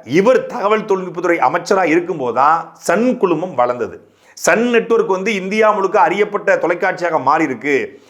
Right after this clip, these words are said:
இந்த முப்பது ஆண்டுகள்ல ஆரம்பிக்கப்பட்ட எல்லா தொலைக்காட்சியும் நஷ்டத்தை அடைந்த போது, இந்தியாவிலே ஒரு தொலைக்காட்சி சக்சஸ்ஃபுல்லா வெற்றிகரமாக ரன் ஆகிட்டு இருக்குன்னா அது சன் டி வி நெட்வொர்க் தான். ஒரு ஆண்டுக்கு கிட்டத்தட்ட நாலாயிரம் கோடி ரூபாய்க்கு மேல வருமானம் வருகிறது. இன்னைக்கு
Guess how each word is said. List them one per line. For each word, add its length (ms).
இந்த 320
முப்பது 340
ஆண்டுகள்ல 360
ஆரம்பிக்கப்பட்ட 640
எல்லா 380
தொலைக்காட்சியும் 720
நஷ்டத்தை 460
அடைந்த 200
போது, 480
இந்தியாவிலே 760
ஒரு 240
தொலைக்காட்சி 540
சக்சஸ்ஃபுல்லா 920
வெற்றிகரமாக 800
ரன் 220
ஆகிட்டு 260
இருக்குன்னா 480
அது 200
சன் 280
டி 120
வி 80
நெட்வொர்க் 280
தான். 100
ஒரு 100
ஆண்டுக்கு 800
கிட்டத்தட்ட 320
நாலாயிரம் 500
கோடி 140
ரூபாய்க்கு 280
மேல 140
வருமானம் 360
வருகிறது. 580
இன்னைக்கு 340